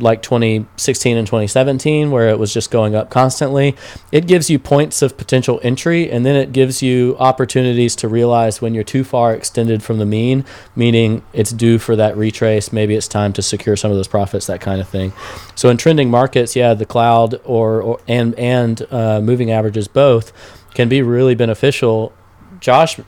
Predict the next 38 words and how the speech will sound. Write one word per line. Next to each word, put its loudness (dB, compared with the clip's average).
uh, 2
attracted 0
me 2
to -2
the -2
cloud 2
because -2
it's -4
got 2
a 0
few 2
elements 0
to -2
it 2
that 0
I 2
just -4
thought 0
were -4
really 0
nice. -2
One 2
is 0
that -6
you -8
don't 0
have 0
to -12
draw 4
it. -8
It's -2
just 0
there. 0
You 2
don't 4
even 2
choose, -2
uh, 2